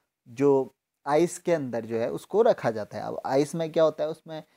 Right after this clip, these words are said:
माइक्रोब्स या माइक्रो ऑर्गेनिजम्स नहीं फॉर्म होते हैं और इसके वजह से जो वो बॉडी है, वो क्या रहती है, प्रिजर्व रहती है। जैसे कि आपने, अ, हमारा फ्रिज है,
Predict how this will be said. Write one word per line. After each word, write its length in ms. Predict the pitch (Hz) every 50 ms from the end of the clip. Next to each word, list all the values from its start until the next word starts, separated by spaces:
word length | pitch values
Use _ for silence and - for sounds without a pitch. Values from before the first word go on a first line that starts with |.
| _ _ _ _ 127
माइक्रोब्स 560 | 131 131 135 135 - 139 139 139 139 - -
या 100 | 143 139
माइक्रो 340 | 139 131 131 127 - 143 139
ऑर्गेनिजम्स 680 | 135 127 117 123 123 123 120 127 135 139 - - 131
नहीं 400 | 123 123 123 123 - 170 180 180
फॉर्म 340 | - - 170 151 147 147 147
होते 400 | 143 139 135 127 - - 127 127
हैं 240 | 127 139 139 160 - _ _ _ _ _ -
और 140 | 156 160 165
इसके 240 | 151 - - 160
वजह 220 | 151 143 131 123 127
से 180 | 120 - 135
जो 180 | 135 139 139 135
वो 140 | 139 135 131
बॉडी 400 | 120 120 117 120 123 143 147 143
है, 120 | 131 123
वो 200 | 131 135 147 135
क्या 140 | - 139 135
रहती 260 | 127 120 113 - 160
है, 60 | 180
प्रिजर्व 540 | - _ _ 214 220 185 196 226 208 170 139
रहती 300 | 120 117 107 107 - -
है। 60 | 107
जैसे 240 | 107 127 123 123 143
कि 100 | 139 151
आपने, 340 | 147 139 - 151 143 147 147 - _ _ _ _ _ _ 127
अ, 280 | 127 127 127 - - _
हमारा 300 | 120 117 143 139 147 156
फ्रिज 340 | 160 - 202 208 202 143 120
है, 160 | 107 104 117